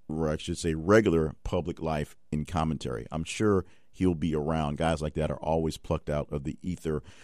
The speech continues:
whenever a big story pops up. But a man who literally launched careers of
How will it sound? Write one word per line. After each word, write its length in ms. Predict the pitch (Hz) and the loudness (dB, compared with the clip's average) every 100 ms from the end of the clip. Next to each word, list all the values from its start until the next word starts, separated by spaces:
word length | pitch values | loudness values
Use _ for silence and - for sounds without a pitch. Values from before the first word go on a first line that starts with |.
| - | -8
whenever 400 | 78 - 82 80 | -8 -4 -2 0
a 60 | |
big 200 | 71 78 | 0 -2
story 300 | - 78 73 | -4 -4 -4
pops 340 | 71 67 69 - | -2 -4 -4 -2
up. 220 | 90 85 - | -2 0 10
But 280 | 117 - - - - - - | 10 10 0 -20 -20 -16 0
a 100 | 85 | 2
man 400 | 90 98 110 110 | 6 8 8 6
who 340 | 107 98 92 | 2 4 4
literally 600 | 87 98 113 120 110 104 | 4 4 4 4 4 4
launched 460 | 98 90 90 92 - | 2 2 2 2 -2
careers 640 | - 90 90 87 85 85 - - | -4 0 2 4 2 0 -4 -2
of 300 | 78 71 | 0 -2